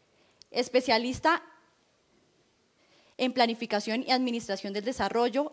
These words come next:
en gerencia y asuntos públicos, en gerencia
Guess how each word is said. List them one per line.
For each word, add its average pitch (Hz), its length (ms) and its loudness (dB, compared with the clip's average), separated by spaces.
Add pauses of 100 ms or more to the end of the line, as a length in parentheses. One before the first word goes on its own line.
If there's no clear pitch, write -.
en 226 180 -2
gerencia 226 640 -4
y 226 120 -4
asuntos 190 460 -8
públicos, 302 680 -4 (320)
en 220 180 -8
gerencia 196 560 -6